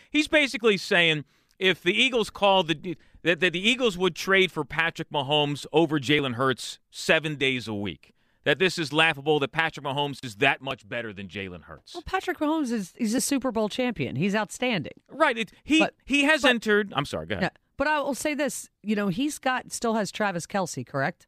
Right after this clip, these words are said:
Speaker 1: He does.
Speaker 2: Okay.
Speaker 1: Best tight end in the game.
Speaker 2: And how, how good is Dallas Goedert?
Speaker 1: Dallas Goedert is very good, but
Speaker 2: Yes,
Speaker 1: we don't
Speaker 2: very
Speaker 1: have
Speaker 2: good.
Speaker 1: him.
Speaker 2: Yes, and in the last three games, the Eagles have put up forty, thirty-five, and forty-eight.
Speaker 1: That's right. Without him.
Speaker 2: Without him. With
Speaker 1: Without
Speaker 2: Greg,
Speaker 1: him.
Speaker 2: with Ca-,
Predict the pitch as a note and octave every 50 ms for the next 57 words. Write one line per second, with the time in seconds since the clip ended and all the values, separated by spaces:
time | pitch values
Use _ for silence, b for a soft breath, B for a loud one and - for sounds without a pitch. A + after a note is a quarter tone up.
0 | - - D#3 G3 E3+ F3+ A#3 B3+ - - - - - - _ _ _ - F#3+ -
1 | G3+ F3 E3 - _ _ _ _ - D#3 F3 F3 E3 G3 F#3+ F#3 F3+ F#3 F#3 F3
2 | C#3+ A#2 D2+ - - _ _ _ - F3+ F3+ F3 F3 F3 F#3 G#3+ - A#3 C#4 F#4
3 | F#4+ - _ _ - E4 G4 E4 C#4+ F4+ D#4 D#4 B3+ - - B3 A#3 A3+ G#3+ F3+
4 | - - F3+ D#3 B2+ F#2 - - _ _ _ _ _ _ _ _ _ _ _ _
5 | _ - - _ _ _ - C#3 C#3 E3+ E3 E3 E3 - - F3 D#3+ E3 E3 D#3+
6 | D3+ C3+ D3+ G#3 C4+ E4 B3 F3 B2+ A#2 A3 B3+ C#3 C#3 E3 E3 D#3+ F#3 B3 D#4
7 | C4 G3 C#3 F#2+ D2+ - _ _ _ - G3+ - - G#3+ C4 B3 D#3+ D3+ - G3
8 | F#3 F#3 F#3+ G3+ G#3 G#3 A3+ A3+ A#3+ A3+ - - C4 B3 A3+ G3 G#3 G3 G3 G3
9 | F3+ D#3+ F#3 F#3 F3 F3+ E3 - F3 - - F#3+ F3 E3 D3+ - - G#3 G#3 G#3
10 | G3+ G3+ - - F#3+ F3 F3 E3+ D3 - D#3+ D#3 D3 D3 C3+ - - D#3 C#3+ C#3
11 | C3 A#2 - - _ - D#2 - - F2+ D#2 D2+ - _ - G#2+ B2+ B2 - -
12 | B2+ C3+ C#3 B2+ - - F#2+ F2 - - F#3 F3+ E3+ F#3 G3+ G3+ D#3 D#3+ D3 D#3+
13 | F3 F3 A#3+ C4+ C#4+ C#4 A3+ B3+ F#3+ B2+ G#2 - G3 F#3+ F#3+ E3+ - _ - -